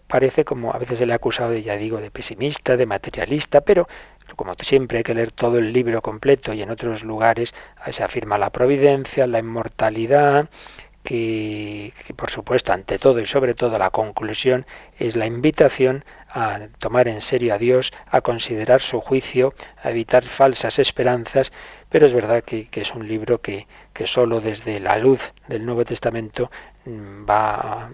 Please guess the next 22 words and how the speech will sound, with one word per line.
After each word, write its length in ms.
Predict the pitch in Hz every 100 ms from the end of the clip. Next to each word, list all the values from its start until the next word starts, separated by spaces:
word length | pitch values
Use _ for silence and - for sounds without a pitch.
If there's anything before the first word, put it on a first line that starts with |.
| -
va, 120 | - 104
van 160 | 117
a 80 | 113
tener 320 | 113 101 110
un 120 | 104
sentido 460 | 98 101 98 113 107
pleno 320 | - 107 101
esas 320 | 101 107 101 - - -
enseñanzas. 800 | 135 113 120 101 78 - - -
Más 220 | 196 208
cercano 480 | 175 - 151 139 117 - - -
al 200 | - 120
espíritu 840 | 110 - - 127 120 - 123 117 - - _
del 120 | - 117
Nuevo 160 | 117
Testamento 520 | 113 113 120 117 117
es 120 | 120 -
el 260 | 107 101 -
eclesiástico 1040 | 135 127 107 - 143 - - 107 - 98 -
o 200 | 127 123 - - -
sirácida, 880 | - - 127 110 127 - 101 85 78 - - - - _
eh, 520 | - 123 113 107 107